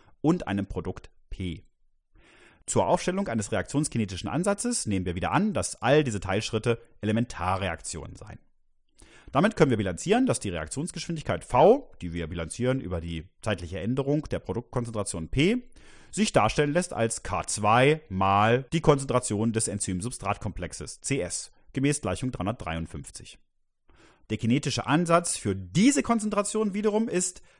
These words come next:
dass die Änderung derselben, D der Konzentration des Enzym-Substrat-Komplexes C S nach D T,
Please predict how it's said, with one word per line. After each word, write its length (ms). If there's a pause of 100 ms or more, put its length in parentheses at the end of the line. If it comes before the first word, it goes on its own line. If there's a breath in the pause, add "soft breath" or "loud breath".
(120 soft breath)
dass 280
die 140
Änderung 420
derselben, 640
D 400
der 120
Konzentration 640
des 200
Enzym-Substrat-Komplexes 1200
C 120
S 300 (280 soft breath)
nach 260
D 140
T, 420